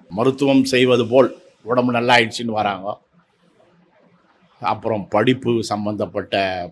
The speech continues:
பசங்களுக்கு வேண்டிக்கிட்டா படிப்பு,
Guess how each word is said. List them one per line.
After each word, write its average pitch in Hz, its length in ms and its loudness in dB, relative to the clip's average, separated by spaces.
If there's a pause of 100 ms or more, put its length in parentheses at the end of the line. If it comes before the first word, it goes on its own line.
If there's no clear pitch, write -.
(120)
பசங்களுக்கு 104 600 -4 (540)
வேண்டிக்கிட்டா 107 600 0
படிப்பு, 104 600 -2